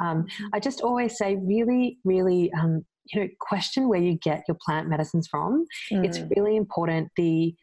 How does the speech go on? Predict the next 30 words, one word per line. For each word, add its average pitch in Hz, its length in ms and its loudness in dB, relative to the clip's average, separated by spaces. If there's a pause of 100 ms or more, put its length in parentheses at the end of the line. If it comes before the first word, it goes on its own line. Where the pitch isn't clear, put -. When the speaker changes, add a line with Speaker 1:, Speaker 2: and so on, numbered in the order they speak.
(220)
Speaker 1:
purity, 233 640 2 (300)
the, 170 680 2
um, 160 380 0
the 175 80 -2
testing 180 400 -2
that's 175 160 -2
been 165 160 2
done 156 220 0
on 165 120 2
it, 170 160 0 (160)
the, 165 500 2 (360)
if 208 220 -2
you 190 60 2
can, 214 400 0
organic 175 480 0 (120)
or, 156 460 0 (380)
and 185 120 0
Speaker 2:
Uh-huh. 196 140 -4
Speaker 1:
also, 170 580 0
and 165 160 2
Shatavari 175 520 0
really, 156 260 2
unless 165 300 0
someone 160 200 0
grows 151 300 0
it 151 100 -2
locally 151 360 0
here, 160 200 0
which - 180 -2
is 151 120 -4